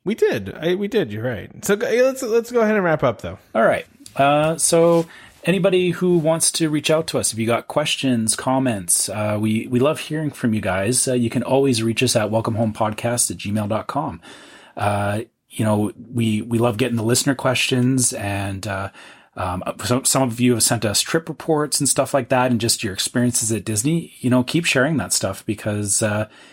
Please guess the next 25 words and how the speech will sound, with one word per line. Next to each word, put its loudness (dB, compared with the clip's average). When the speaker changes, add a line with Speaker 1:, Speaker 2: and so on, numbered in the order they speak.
Speaker 2:
it -4
helps 0
us 2
get -2
better 2
and 0
helps -2
us, 2
you 2
know, 0
see 2
different -2
perspectives -4
on -2
the -6
park. -4
So, -10
uh, -6
keep -2
it -4
coming. 0
And 2
if 0
you, 6
uh, 2